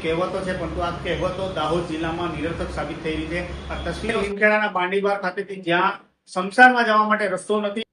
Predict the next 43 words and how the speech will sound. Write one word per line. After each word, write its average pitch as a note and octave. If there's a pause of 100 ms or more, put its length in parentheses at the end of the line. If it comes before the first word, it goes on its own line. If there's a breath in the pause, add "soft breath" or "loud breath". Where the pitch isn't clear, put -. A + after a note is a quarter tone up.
(180)
લોકો A3
અંતિમ A#3
વિધિ A#3
કરવા G#3+
માટે G#3+
પોતાના G3+
સ્વજનોના F#3+
મૃતદેહને F#3+
જ્યારે F#3+
સ્મશાનમાં F3+
લઈ E3
જાય F#3
છે, F#3
ત્યારે F#3
કેવી F3+
તકલીફો G3
વેઠે E3+
છે, F#3+
આ F#3
તસવીરો F#3+
આપ E3+
જોઈ E3
શકતા E3
હશો. F3 (540)
સંબંધિત G3+
વિભાગ G3
દ્વારા G3
આ F#3+
મામલે F3
યોગ્ય F3+
પગલાં F3+
લેવા E3+
માટે F3
વિચારવું F3
જોઈએ, F#3
કારણ E3+
કે F3
એક G3+
એવી G3
જગ્યા G3
છે G3
જ્યાં F#3+
લોકો F#3+